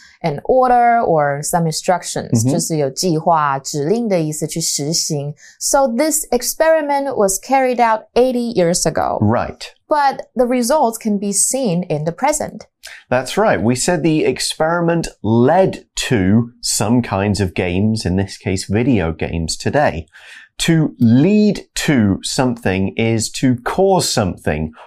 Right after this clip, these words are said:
Speaker 2: or result in something later on in time. So we use these phrases, lead to, result in. This is used to show cause and effect.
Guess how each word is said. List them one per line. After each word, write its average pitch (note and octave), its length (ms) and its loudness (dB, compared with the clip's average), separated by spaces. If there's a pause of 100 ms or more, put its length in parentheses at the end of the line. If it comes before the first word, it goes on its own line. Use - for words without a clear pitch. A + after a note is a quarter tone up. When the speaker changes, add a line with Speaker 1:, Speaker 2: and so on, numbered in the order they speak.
(140)
Speaker 2:
or A#2+ 360 2
result C3+ 540 2
in B2+ 140 2
something B2+ 560 0 (200)
later B2+ 520 2
on A#2 100 2
in G#2+ 200 0
time. F2 480 -2 (260)
So C#3 160 0
we C3 120 4
use D#3+ 580 2 (200)
these A#2+ 260 2
phrases, A#2 560 0
lead G#2 340 0
to, G#2 220 0
result G2 540 0
in. G2+ 220 -2 (240)
This C#3+ 240 -2
is C#3 160 2
used A2+ 320 2
to B2 80 -2
show G2 500 0
cause D3+ 680 -2
and G#2+ 380 0
effect. - 760 -8